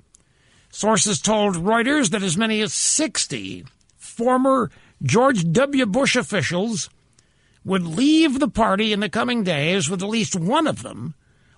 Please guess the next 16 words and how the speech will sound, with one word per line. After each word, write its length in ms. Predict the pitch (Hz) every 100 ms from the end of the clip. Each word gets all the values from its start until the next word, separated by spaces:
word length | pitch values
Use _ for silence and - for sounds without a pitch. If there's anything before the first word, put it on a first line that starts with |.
| -
also 360 | 190 208 214
citing 440 | 185 220 208 208 190
Representative 640 | 208 214 170 214 202 185
Marjorie 500 | 196 214 180 226 214
Taylor 380 | 165 208 202 208
Greene's 580 | 170 220 302 294 294
promotion 800 | 170 185 147 127 120 156 175 180 - - _ - _ -
of 180 | 156
conspiracy 580 | 139 147 - 160 147 143
theories 440 | 147 160 170 190 156
as 140 | 151
a 60 | 180
reason 440 | 151 165 131 165
for 120 | 156
their 240 | 156 151 202
exit. 380 | 180 - -